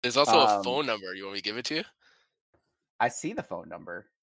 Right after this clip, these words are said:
Speaker 2: Do you think it's, like,
Speaker 1: <laughs>
Speaker 2: to his house?
Speaker 1: Oh, shit, he has Michael
Speaker 2: Um,
Speaker 1: Jordan in a picture. Jay Leno? All right, we're
Speaker 2: He doesn't
Speaker 1: changing this to the Crimcast.
Speaker 2: The Crimcast.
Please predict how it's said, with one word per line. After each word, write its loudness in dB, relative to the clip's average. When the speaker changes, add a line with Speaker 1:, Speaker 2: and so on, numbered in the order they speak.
Speaker 2:
Do -8
you 0
think 6
it's, 2
like, -4
Speaker 1:
<laughs> -8
Speaker 2:
to -6
his -14
house? -6
Speaker 1:
Oh, -20
shit, -4
he -14
has -6
Michael -2
Speaker 2:
Um, -14
Speaker 1:
Jordan -8
in -16
a -18
picture. -20
Jay -2
Leno? -2
All -14
right, -10
we're -6
Speaker 2:
He -
doesn't -6
Speaker 1:
changing 4
this -2
to -4
the -8
Crimcast. -4
Speaker 2:
The -6
Crimcast. -8